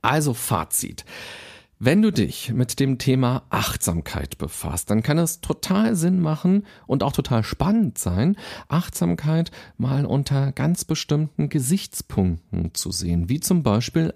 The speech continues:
Achtsamkeit im Straßenverkehr. Wir sind auf jeden Fall alle schon mal Fußgänger oder Rollstuhlfahrer.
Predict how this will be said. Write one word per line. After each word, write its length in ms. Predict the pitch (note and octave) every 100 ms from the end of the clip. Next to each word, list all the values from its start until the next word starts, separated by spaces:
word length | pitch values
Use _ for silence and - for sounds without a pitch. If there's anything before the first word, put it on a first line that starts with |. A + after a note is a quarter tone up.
| -
Achtsamkeit 840 | G2 - - C3 C#3+ A#2 A2+ A#2
im 160 | D3+
Straßenverkehr. 920 | E3 F3+ F#3 - E2+ - - - E2 D#2+ - - - - - -
Wir 340 | C#3+ G#3 A#3
sind 400 | A#2+ C3 F#3 F3
auf 160 | A#2+ B2+
jeden 180 | C#3+ D3+
Fall 420 | - C3+ C3+ - _ -
alle 360 | G2+ A#2+ F3
schon 220 | G3 D#3 D3+
mal 140 | D#3+
Fußgänger 720 | - B3 - F#2+ E2 D#2 - - -
oder 400 | F#2 G#2 A#2 A#2 -
Rollstuhlfahrer. 880 | E3+ G#3+ - F2+ - D#2 D#2+ E2